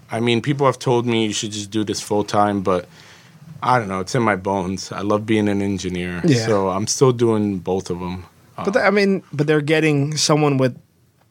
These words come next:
Speaker 2: like, uh, such a wide, educated mindset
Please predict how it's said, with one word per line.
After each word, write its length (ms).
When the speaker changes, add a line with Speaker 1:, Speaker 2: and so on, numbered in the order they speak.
Speaker 2:
like, 160
uh, 340
such 280
a 60
wide, 520
educated 520
mindset 680